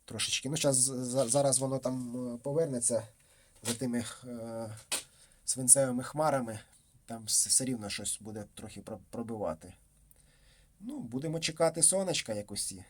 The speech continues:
Ну, а як безперебійний блок живлення, працює дуже добре.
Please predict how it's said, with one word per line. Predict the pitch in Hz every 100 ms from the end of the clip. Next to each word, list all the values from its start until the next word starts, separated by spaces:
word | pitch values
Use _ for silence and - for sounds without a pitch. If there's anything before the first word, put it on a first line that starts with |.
| - - _ - - _ _ 165
Ну, | 226 240
а | 143 123
як | 143 143
безперебійний | 135 - 147 151 151 165 156 143 - - - - - - -
блок | 143 151
живлення, | 151 190 165 139 127
працює | 123 131 - 165
дуже | 120 123 110
добре. | 101 98 92 92